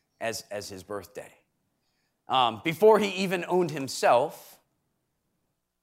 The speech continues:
he took some money that he was able to save up from working odd jobs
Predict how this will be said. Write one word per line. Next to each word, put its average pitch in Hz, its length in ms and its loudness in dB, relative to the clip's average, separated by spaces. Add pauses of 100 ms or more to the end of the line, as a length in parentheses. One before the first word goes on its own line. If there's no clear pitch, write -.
(640)
he 131 100 -4
took 139 360 -4 (200)
some 127 220 -8
money 139 240 0
that 131 120 -4
he 131 80 -8
was 120 120 -8
able 123 200 -4
to 113 120 -8
save 117 300 -4
up 131 400 -2
from 117 140 -10
working 120 340 -10
odd 101 260 -6
jobs 110 600 -4